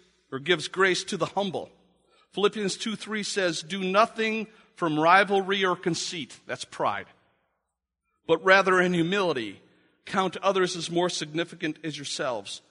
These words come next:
James four ten says, "Humble yourselves before the Lord, and he will lift you up and give you honor." The problem is,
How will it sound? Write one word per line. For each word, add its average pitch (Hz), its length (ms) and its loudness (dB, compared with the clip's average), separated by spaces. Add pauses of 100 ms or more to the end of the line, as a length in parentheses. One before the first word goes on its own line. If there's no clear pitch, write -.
(160)
James 170 240 -2
four 190 260 0
ten 180 300 -4
says, 170 300 -2
"Humble 220 260 2
yourselves 175 460 -2
before 170 280 -6
the 156 100 -6
Lord, 147 400 0 (280)
and 143 140 -4
he 170 100 -6
will 151 320 2 (220)
lift 196 340 2
you 202 180 0
up 160 400 4 (300)
and 156 160 -2
give 151 160 0
you 147 220 0
honor." 107 320 0 (1000)
The 147 80 -8
problem 226 460 6
is, 151 380 2